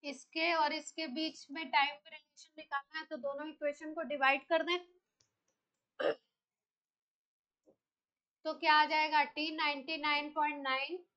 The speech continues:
divided by T fifty percent। two point three zero three by K,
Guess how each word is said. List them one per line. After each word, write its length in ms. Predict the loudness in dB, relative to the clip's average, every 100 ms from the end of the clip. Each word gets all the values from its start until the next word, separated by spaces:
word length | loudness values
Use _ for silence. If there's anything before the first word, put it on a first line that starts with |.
| -6
divided 480 | 0 0 2 0 0
by 120 | -2 -2
T 200 | -4 -6
fifty 360 | -6 -12 -12 -10
percent। 520 | -6 -6 -6 -8 -8 -12 _ _ _ _ _ _ _ _ _ _ _ _ _ _ _ _ _ _ _ _ _ _ _ _ -4
two 100 | 4
point 300 | 10 10 8
three 200 | 2 2
zero 260 | 4 4 2
three 200 | 2 6
by 140 | 6 6
K, 240 | 6 4